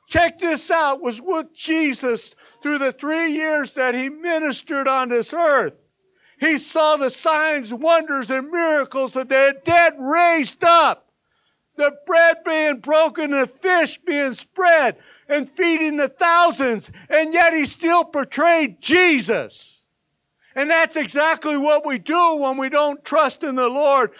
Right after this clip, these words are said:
We betray Him and walk out on Him. And we turn Him in and says, "Oh, you could take Him away. You could put Him on the cross again." 'Cause that's what we do when we turn our backs on God.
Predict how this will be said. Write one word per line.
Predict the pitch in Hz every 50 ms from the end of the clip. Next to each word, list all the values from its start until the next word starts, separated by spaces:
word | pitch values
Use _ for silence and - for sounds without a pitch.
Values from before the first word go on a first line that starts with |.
| - - _
We | - 277 285 269
betray | 277 262 254 - - - 285 302 302 294 285 269
Him | 247 233
and | 240 240
walk | 247 254 262 269 269 233 -
out | 240 240 247 247 233
on | 220 208 202 190
Him. | 180 196 208 190 151 123 - _ _ _ _ _ _ _ _ _ _ _ -
And | 185 208 208
we | 214 208
turn | - 226 254 262 262 254
Him | 240 233
in | 233 233 226
and | 214 190
says, | - 208 185 185
"Oh, | 226 220 214
you | 208 196 233
could | 220 - 233 -
take | - 214 214 208 208
Him | 202 180
away. | 170 170 160 180 180 175 170 160
You | 160 175 226 226
could | - 262 233 -
put | - 214 196
Him | 180 165
on | 156 143 135 123
the | 113
cross | 107 _ - 190 208 185 156 131 _ _
again." | _ - 131 113 101 92 87 _ _ _ _ _ _ _ _ _ _ _ _ _ _ _ _ _ _ _ _ _ _ _ _ _ _ _ _ _ _ _ _ _ _ _ _ _ _
'Cause | - 151 135
that's | 196 214 202 -
what | 220 208 185 -
we | 139 135
do | - 180 190 220
when | 202 165 139 123 113
we | 120 123 123
turn | - - 160 139
our | 123 107
backs | - 139 139 151 160 - -
on | 135 113 104 92
God. | - 143 165 185 165 139 151 -